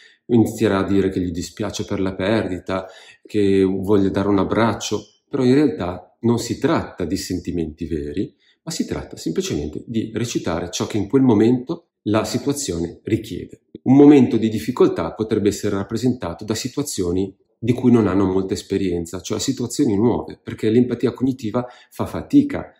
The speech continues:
in quel momento a capire ciò che potrebbe essere il comportamento più adeguato in tale situazione.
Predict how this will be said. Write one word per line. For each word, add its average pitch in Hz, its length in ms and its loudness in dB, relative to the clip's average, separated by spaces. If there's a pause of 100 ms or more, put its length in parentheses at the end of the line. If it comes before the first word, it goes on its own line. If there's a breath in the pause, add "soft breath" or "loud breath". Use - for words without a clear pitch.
(220 soft breath)
in 107 160 2
quel 104 140 4
momento 107 440 4
a 104 80 -6
capire 139 540 0
ciò - 400 0
che - 120 -18
potrebbe 101 380 2
essere 95 300 -4
il 101 120 -2
comportamento 95 800 -2
più - 180 -4
adeguato 90 680 -2
in 101 220 -2
tale 90 200 -4
situazione. - 840 -12